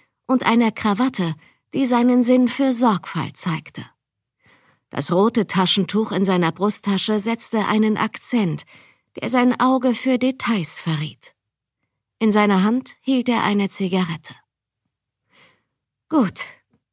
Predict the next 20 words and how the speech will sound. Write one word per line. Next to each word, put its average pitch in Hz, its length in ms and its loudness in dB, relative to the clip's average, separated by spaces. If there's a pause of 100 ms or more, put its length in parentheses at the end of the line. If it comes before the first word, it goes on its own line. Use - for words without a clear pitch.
(240)
fast - 380 0
so 202 240 2
wie 190 160 4
an 170 200 2
jedem 190 340 2
anderen 190 440 2
Tag 185 280 0
auch." 160 300 -6 (840)
Erleichterung 185 760 2
durchflutete 175 720 -2
mich, 170 340 -2
als 185 220 0
ich 170 160 -2
meinen 180 220 2
Vater 185 480 0
so 190 200 -2
vor 208 320 -2
mir 165 160 0
stehen 165 400 -2
sah. 160 220 -4